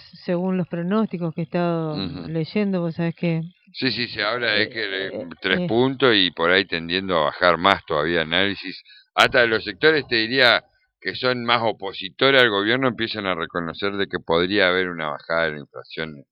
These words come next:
Speaker 1: Sí, el mes que viene empieza a caer la cantidad de dinero
Speaker 2: Ujú,
Speaker 1: circulante,
Speaker 2: ujú.
Speaker 1: que había un exceso enorme de circulante, que era lo que se tendía a absorber a través de las levax.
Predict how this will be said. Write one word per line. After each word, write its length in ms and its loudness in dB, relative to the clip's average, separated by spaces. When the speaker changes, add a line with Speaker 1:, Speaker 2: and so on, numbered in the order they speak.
Speaker 1:
Sí, 320 2
el 300 0
mes 160 0
que 100 2
viene 260 6
empieza 360 2
a 60 -2
caer 300 2
la 120 2
cantidad 380 0
de 80 2
dinero 400 0
Speaker 2:
Ujú, 80 -6
Speaker 1:
circulante, 840 -2
Speaker 2:
ujú. 320 -16
Speaker 1:
que 320 -2
había 300 0
un 100 0
exceso 540 -2
enorme 600 2
de 80 -2
circulante, 600 -2
que 60 0
era 120 0
lo 160 -2
que 160 -2
se 260 -6
tendía 640 4
a 280 4
absorber 520 2
a 80 2
través 360 2
de 80 2
las 180 0
levax. 400 0